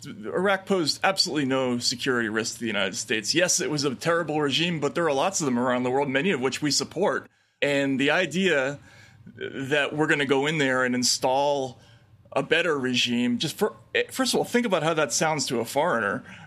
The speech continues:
uh, this idea that we get to pick and choose who gets to be somebody else's leader. But we didn't do it correctly. We, we went in there on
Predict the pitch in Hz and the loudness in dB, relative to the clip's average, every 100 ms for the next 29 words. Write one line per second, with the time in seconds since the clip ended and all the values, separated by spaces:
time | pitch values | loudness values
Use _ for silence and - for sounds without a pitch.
0 | - 117 120 123 127 127 135 131 127 113 | -2 0 2 0 0 2 2 2 0 0
1 | 139 135 120 151 139 120 120 139 123 139 | 0 0 -2 -2 0 0 0 0 -2 -2
2 | 131 127 - 135 123 123 135 120 120 120 | -2 -2 -2 -4 -2 0 0 0 2 0
3 | 120 120 98 110 139 131 104 113 - _ | 0 -4 -6 -4 -2 0 0 -4 -10 _
4 | _ 120 - 143 - 147 123 - - 185 | _ -12 -4 -4 0 -2 -2 -10 -2 0
5 | 262 254 139 113 - 131 117 107 110 117 | 0 0 0 0 -2 0 2 0 0 -2
6 | 123 202 202 - 135 135 139 127 131 135 | 0 -2 -4 -6 -6 -4 -4 -2 -2 0
7 | 139 190 196 156 139 127 120 | 2 2 2 2 2 0 -4